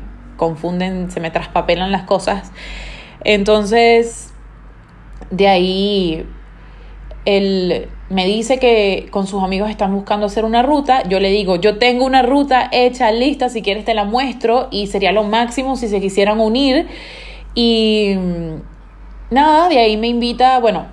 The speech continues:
primero vamos a una fiesta, ahí sí sucedió el amor, o sea, nos, nos vimos y fue como, "Mierda, me gustas mucho", los dos mutuamente, y, y nada, ya estábamos como prácticamente juntos. Eh, la verdad es que nuestras personalidades como,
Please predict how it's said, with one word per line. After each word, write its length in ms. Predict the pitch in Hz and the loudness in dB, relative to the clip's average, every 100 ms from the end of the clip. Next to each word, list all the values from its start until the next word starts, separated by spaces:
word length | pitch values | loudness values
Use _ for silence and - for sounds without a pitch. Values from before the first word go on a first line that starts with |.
| - | -16
primero 360 | - 185 180 180 | -8 -4 -2 0
vamos 200 | 185 180 | 0 -2
a 40 | |
una 140 | 175 170 | -4 -6
fiesta, 680 | - 269 277 254 269 247 185 | 0 2 2 2 2 2 2
ahí 160 | 185 | -2
sí 140 | 185 190 | -4 -6
sucedió 460 | 196 - 180 175 | -8 -4 0 2
el 80 | 170 | 4
amor, 560 | 170 190 240 269 262 254 | 4 4 4 6 4 4
o 120 | 214 | 0
sea, 440 | - 190 170 156 175 | 0 2 2 0 -6
nos, 200 | 185 180 - - | -8 -10 -12 -14
nos 260 | 160 180 175 | -8 -6 -2
vimos 340 | 196 196 214 | -2 0 -2
y 40 | |
fue 160 | 196 170 | -2 -4
como, 240 | 190 196 | -2 -2
"Mierda, 420 | 180 202 190 175 165 | 0 0 2 2 0
me 140 | 160 | -2
gustas 320 | 175 180 190 | -4 -4 -4
mucho", 720 | 214 302 294 - 226 226 214 | 2 4 4 4 4 6 4
los 220 | 208 180 | 2 -2
dos 240 | 185 190 190 | 0 0 -2
mutuamente, 880 | 196 196 196 226 233 208 226 220 208 | -4 -2 0 0 0 0 0 2 0
y, 400 | - 165 165 - - - - - | -2 -4 -6 -8 -18 -20 -18 -2
y 100 | 285 | 0
nada, 260 | 285 262 247 | 4 4 4
ya 160 | 220 | 4
estábamos 420 | 214 233 240 240 233 | 4 2 2 0 -4
como 500 | 208 190 175 165 - - - - | -4 -2 -2 -4 -8 -18 -20 -2
prácticamente 600 | 226 214 247 233 214 226 | 0 2 2 2 2 0
juntos. 640 | 214 190 180 226 254 - - _ - | 0 -2 -2 -4 -6 -12 -20 _ -12
Eh, 340 | 190 170 170 165 | -4 -2 -2 -2
la 120 | 180 | -2
verdad 240 | 180 180 | 0 -2
es 60 | 180 | -4
que 80 | 208 | -6
nuestras 280 | 202 202 190 | -4 -6 -6
personalidades 720 | 185 180 170 165 165 175 180 | -6 -6 -6 -4 -2 -2 -4
como, 420 | 196 185 165 - | -8 -6 -6 -8